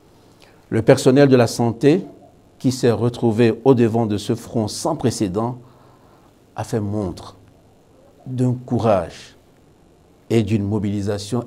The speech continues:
exemplaire qu'il convient de souligner. Je voudrais donc l'exhorter, pour les mois à venir, à poursuivre avec le même engagement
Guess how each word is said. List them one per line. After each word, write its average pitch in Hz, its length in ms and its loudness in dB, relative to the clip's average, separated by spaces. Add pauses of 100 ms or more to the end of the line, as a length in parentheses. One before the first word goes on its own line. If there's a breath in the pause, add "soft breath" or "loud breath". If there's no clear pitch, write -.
exemplaire 104 800 -6 (560 soft breath)
qu'il 110 180 -2
convient 101 500 -8
de 95 160 -10
souligner. 87 600 -10 (1600 soft breath)
Je 110 140 0
voudrais 139 380 4
donc 135 240 2
l'exhorter, 110 800 0 (1400)
pour 127 160 0
les 117 120 2
mois 120 360 2
à 113 60 6
venir, 92 720 -2 (800)
à 113 100 0
poursuivre 95 840 -6 (640 soft breath)
avec 151 380 2 (160)
le 117 180 -2
même 131 440 6
engagement 101 640 -2